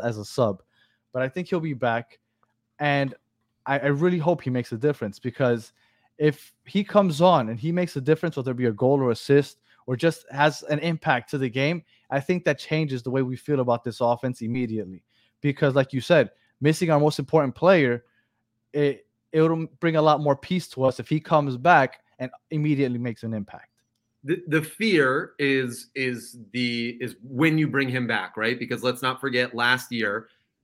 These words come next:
Speaker 2: we thought he was coming back. He did come back. He scored that near midfield goal against Orlando in the playoff clinching
Speaker 1: Mm-hmm.
Speaker 2: game. And then ten minutes later went down with a hamstring injury and was done for the rest of the season.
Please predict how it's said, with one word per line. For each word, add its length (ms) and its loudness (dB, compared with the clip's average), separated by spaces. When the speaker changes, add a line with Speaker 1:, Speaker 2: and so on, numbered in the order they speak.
Speaker 2:
we 120 -4
thought 280 2
he 60 0
was 120 -4
coming 260 -4
back. 240 2
He 100 -8
did 280 0
come 140 0
back. 240 0
He 80 -8
scored 360 -4
that 320 -2
near 420 -2
midfield 640 -2
goal 340 2
against 280 -4
Orlando 580 0
in 60 -4
the 80 -6
playoff 400 -4
clinching 320 -8
Speaker 1:
Mm-hmm. 100 -6
Speaker 2:
game. 340 -2
And 120 -4
then 200 -2
ten 240 0
minutes 260 -4
later 240 2
went 180 -2
down 200 0
with 100 -4
a 60 0
hamstring 420 -2
injury 300 0
and 100 -2
was 100 -10
done 220 -4
for 80 -14
the 80 -4
rest 260 -4
of 40 -20
the 80 -16
season. 380 -4